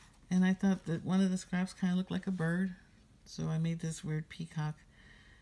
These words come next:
And I should have used paint instead of the waxy colory things, 'cause, uh, then I couldn't really do anything else to the tail. But, um,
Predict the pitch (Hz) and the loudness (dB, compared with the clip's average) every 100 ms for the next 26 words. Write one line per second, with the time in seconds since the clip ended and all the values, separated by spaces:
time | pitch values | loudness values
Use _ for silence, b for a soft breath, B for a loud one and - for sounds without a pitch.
0 | B B - 156 156 165 214 208 180 - | B B -8 -2 0 0 0 2 2 0
1 | 165 147 - - 147 143 151 - 147 147 | -4 -2 -4 -6 -6 -6 -8 -8 -6 -8
2 | 135 - - - 143 139 - - 139 135 | -14 -18 -20 -8 -6 -6 -8 -8 -4 -2
3 | 135 139 143 135 - - - - - 139 | -4 -4 -4 -4 -6 -12 -10 -8 -8 -10
4 | - - - _ - 160 160 151 151 131 | -18 -20 -20 _ -12 -4 -2 -2 -4 -4
5 | - 123 127 127 107 101 92 82 - - | -4 -4 -4 -2 -4 -2 -4 -6 -8 -8
6 | - - 156 - 135 B B B B B | -10 -8 -10 -10 -12 B B B B B
7 | B B B B - 175 147 147 - - | B B B B -12 -6 -4 -4 -6 -6
8 | 143 143 143 147 147 | -4 -2 -4 -4 -8